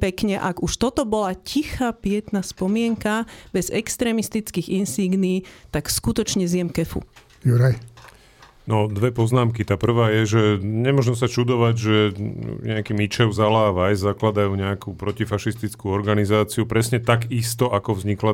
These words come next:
Speaker 3: tá prvá, v podstate, ako sa od začiatku to povstanie nejakým spôsobom rozdeľovalo, že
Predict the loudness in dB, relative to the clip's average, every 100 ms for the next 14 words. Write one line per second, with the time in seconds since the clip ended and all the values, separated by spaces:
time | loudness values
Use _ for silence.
0 | 0 0 -2 2 0 0 -6 -6 -4 -2
1 | 0 0 -2 -4 -2 -2 0 0 0 -4
2 | -4 -6 -6 -6 -8 -6 -4 -2 -2 -4
3 | -6 -8 -6 -2 0 -2 0 0 2 2
4 | 2 2 -2